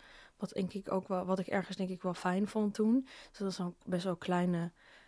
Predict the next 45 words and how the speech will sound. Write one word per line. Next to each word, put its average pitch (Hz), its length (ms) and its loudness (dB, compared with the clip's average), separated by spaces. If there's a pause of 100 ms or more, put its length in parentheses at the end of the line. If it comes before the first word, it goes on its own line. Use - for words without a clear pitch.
(260)
klein 180 260 2
lokale 180 600 4
waar 185 140 4
je 175 100 4
allemaal 170 340 2
met 175 180 2
je - 100 2
eigen 175 280 2
ideeën 175 320 4
bij 175 100 2
elkaar 175 380 2
zit. 208 200 -2
Dus 190 120 0
dat, - 220 -8
dat - 280 -6
is, - 280 -4
dat 185 240 -4
is - 80 -12
soms 175 240 -2
ook 175 120 -4
wel 170 200 -2 (640)
best 185 320 0
wel, 175 280 2
eh, 175 200 2 (380)
kwetsbaar 220 520 8
of 240 80 2
zo. 269 300 2 (840)
Eh, 202 420 4
en 233 280 8
dit 262 200 10
was 240 200 6
dus 220 200 4
iets 220 220 2
wat 214 180 4
voor 214 300 6 (160)
sommige 262 380 8
mensen 196 420 4
heel 202 240 8
herkenbaar 202 460 8
was 185 260 4
en 190 140 0
voor - 140 0
anderen 190 360 4
helemaal 180 320 4
niet. 190 380 2